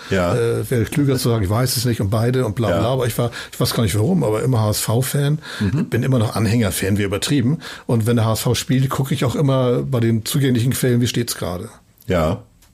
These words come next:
Speaker 1: Äh, gibt's denn, äh, wenn Sie in Berlin sind, gucken Sie dann S-,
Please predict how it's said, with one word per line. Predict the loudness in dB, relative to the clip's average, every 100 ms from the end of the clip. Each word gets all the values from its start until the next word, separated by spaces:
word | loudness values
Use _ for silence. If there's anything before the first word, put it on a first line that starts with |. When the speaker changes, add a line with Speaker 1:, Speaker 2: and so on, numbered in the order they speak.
| _ -20 -16 -14 -12 -12 -14 -16 -18 -4
Speaker 1:
Äh, | 0 0
gibt's | 0 0
denn, | 0 2
äh, | 0 0 0 0 0 -2
wenn | -8 -4 0 2
Sie | 2 2 2
in | 2 0
Berlin | 2 2 2 0
sind, | 0 -2
gucken | -2 0 0
Sie | 2
dann | 2 2 0
S-, | -2